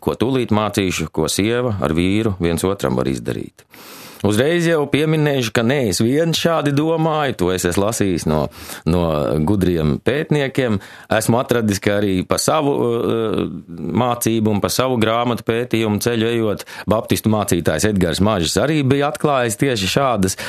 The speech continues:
ļoti interesantas skatījumus uz pirmās Korintiešu septītās nodaļas pirmajiem pieciem pantiem.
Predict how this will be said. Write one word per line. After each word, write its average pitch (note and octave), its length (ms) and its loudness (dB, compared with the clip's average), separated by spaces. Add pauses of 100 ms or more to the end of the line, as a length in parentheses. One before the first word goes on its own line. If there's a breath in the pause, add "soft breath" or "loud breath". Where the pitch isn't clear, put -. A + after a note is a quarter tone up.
(320 loud breath)
ļoti C#3 360 2
interesantas A#2+ 680 0
skatījumus A#2 560 2
uz - 200 -4
pirmās A#2+ 380 2
Korintiešu A#2+ 540 2
septītās G#2 480 0
nodaļas C3 400 0
pirmajiem G#2+ 480 2
pieciem F#2+ 440 0
pantiem. A#2 680 0